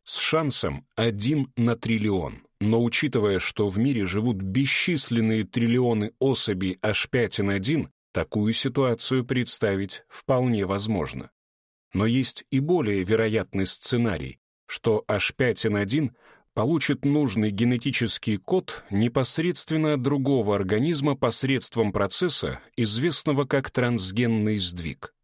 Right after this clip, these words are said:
Вспомните, передача Д Н К между одноклеточными бактериями и вирусами – это намного более беспорядочный процесс, чем контролируемая вертикальная передача, характерная для многоклеточных форм жизни.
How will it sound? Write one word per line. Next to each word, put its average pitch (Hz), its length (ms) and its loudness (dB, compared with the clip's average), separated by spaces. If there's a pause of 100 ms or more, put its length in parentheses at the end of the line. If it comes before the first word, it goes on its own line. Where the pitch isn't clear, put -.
(440)
Вспомните, - 720 0 (260)
передача 123 560 0
Д 110 140 0
Н 107 160 0
К 151 180 2
между 101 480 0
одноклеточными 113 960 -2
бактериями 110 640 0
и 110 200 -4
вирусами – 110 680 0 (360)
это 123 200 0
намного 120 460 2
более 127 320 2
беспорядочный 104 1040 -2
процесс, - 640 -2
чем 92 340 -4
контролируемая 101 1000 -2
вертикальная 101 880 0
передача, 104 720 -2 (240)
характерная 123 760 0
для 110 140 2
многоклеточных 104 960 0
форм 92 380 0
жизни. 85 460 -4